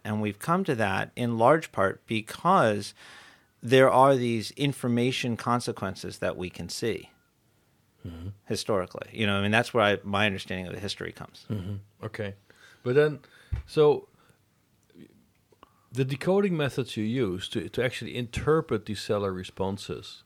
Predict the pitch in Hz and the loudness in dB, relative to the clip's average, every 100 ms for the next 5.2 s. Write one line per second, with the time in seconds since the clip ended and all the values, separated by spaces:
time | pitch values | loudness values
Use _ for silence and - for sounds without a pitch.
0 | _ 101 98 - 107 104 101 - - 101 | _ -10 -8 -8 -4 -4 -6 -10 -14 -14
1 | - 127 110 98 92 98 98 95 - 90 | -8 -8 -6 -6 -6 -8 -6 -6 -6 -10
2 | - 90 87 117 143 139 - 98 98 92 | -10 -12 -8 -6 -6 -6 -10 -8 -8 -6
3 | - 92 90 85 95 127 - 107 - 101 | -6 -6 -8 -8 -8 -8 -8 -8 -8 -10
4 | - 98 - 98 98 101 101 95 - 95 | -10 -10 -10 -10 -6 -4 -4 -6 -8 -6
5 | 95 | -6